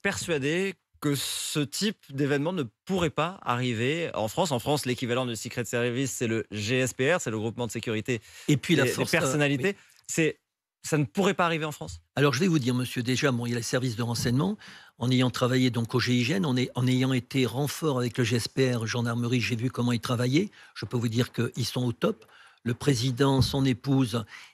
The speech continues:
Speaker 2: et les élus sont bien protégés. Et vous avez une force de protection G I G N qui garde les autorités militaires et civiles et qui,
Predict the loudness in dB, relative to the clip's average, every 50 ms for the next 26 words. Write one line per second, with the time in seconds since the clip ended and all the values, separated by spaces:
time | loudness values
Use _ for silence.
0 | _ 2 4 4 6 6 4 4 2 2 2 2 2 0 0 -2 -2 -2 -2 -2
1 | 2 2 2 2 2 0 -2 -2 0 0 0 2 0 0 2 2 2 2 4 2
2 | 4 4 4 2 0 -2 0 -2 -2 -2 -2 -4 -4 -4 -4 -2 -4 -6 -4 -4
3 | -6 -6 -6 -4 -4 -2 -2 -4 -4 -4 -2 0 0 0 0 -2 -2 -2 -2 -2
4 | -2 -4 -4 -6 -10 _ _ -20 -20 -20 -20 -20 -20 _ _ _ _ -2 2 2
5 | 2 2 0 -2 0 2 2 2 2 2 2 2 2 2 2 2 0 2 2 0
6 | 0 0 0 2 0 2 2 0 0 -2 -2 0 0 0 0 0 -2 -2 -2 0
7 | 0 0 0 -2 -2 -2 -2 -2 -2 -2